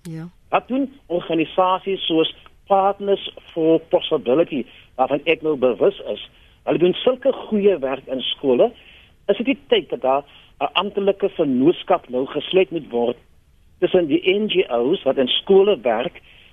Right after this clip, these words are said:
Speaker 2: privaat maatskappye en die algemene skool nie?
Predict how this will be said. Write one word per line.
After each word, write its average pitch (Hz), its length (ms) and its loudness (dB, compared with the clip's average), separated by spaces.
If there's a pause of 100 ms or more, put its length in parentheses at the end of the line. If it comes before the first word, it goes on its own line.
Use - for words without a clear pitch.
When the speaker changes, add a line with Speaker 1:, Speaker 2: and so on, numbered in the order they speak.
Speaker 2:
privaat 202 560 0
maatskappye 139 720 -2 (340)
en 175 180 0
die 165 120 0
algemene 139 560 -2
skool 120 340 0
nie? 98 180 -8